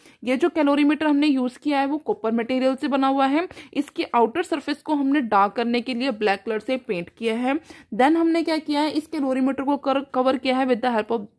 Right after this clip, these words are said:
अ, insulating cork। और इस कॉर्क के पास दो होल्स होने चाहिए, जिसके एक होल के अंदर तो हम थर्मामीटर लगाएंगे जिसको कि हमने टी से डिनोट किया है, और सेकेंड होल के अंदर हम एक स्टरर लगाएंगे ताकि हम इसके अंदर जो वाटर है, लिक्विड है,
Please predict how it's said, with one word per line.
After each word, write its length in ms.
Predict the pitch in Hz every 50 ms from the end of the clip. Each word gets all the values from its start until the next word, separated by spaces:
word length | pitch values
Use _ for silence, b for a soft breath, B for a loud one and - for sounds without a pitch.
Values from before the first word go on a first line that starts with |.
| _ 214
अ, 320 | 208 208 208 208 208 -
insulating 560 | 240 247 240 262 240 240 240 233 254 247 254 240 - 208
cork। 240 | 190 202 254 381 - B B B B B B
और 180 | 254 - - -
इस 180 | - 381 381 -
कॉर्क 300 | - 349 339 330 330 -
के 100 | - 339 330
पास 360 | 339 302 277 285 320 320 - _
दो 140 | 220 240 254 285
होल्स 340 | 247 240 254 254 247 -
होने 180 | 277 254 269 277
चाहिए, 240 | 262 277 269 269 294
जिसके 300 | 262 - 254 - _ 320
एक 380 | 302 - - - 247 254 254 -
होल 160 | 285 294 285
के 120 | 269 302
अंदर 200 | 294 285 269 294
तो 140 | 277 - 294
हम 100 | 302 294 277
थर्मामीटर 520 | - 233 226 226 220 226 233 226 240 240
लगाएंगे 420 | 247 247 233 233 233 240 240 262
जिसको 300 | 233 240 240 - - 254
कि 100 | 226 254
हमने 160 | 247 233 254 247
टी 200 | - 233 196 196
से 160 | - 214 202
डिनोट 320 | 233 226 233 233 233 233
किया 200 | - 254 247 247
है, 200 | 254 262 302 - - B B B B B B
और 120 | - 311
सेकेंड 360 | - - 302 269 - 349 370 349
होल 200 | 320 302 302 285
के 120 | 294 311
अंदर 200 | 294 285 311 294
हम 160 | 277 285 269
एक 180 | - - - -
स्टरर 340 | - - - 262 240 254 269
लगाएंगे 440 | 277 269 254 240 226 226 226 247 262
ताकि 300 | 254 247 208 208 - 277
हम 140 | 285 277 285
इसके 300 | - 233 - _ - 302
अंदर 180 | 277 254 269 262
जो 140 | 240 294 277
वाटर 400 | 240 208 190 185 - - 240 254
है, 140 | 240 240 254
लिक्विड 340 | 247 233 - - 240 247 233
है, 180 | 233 247 277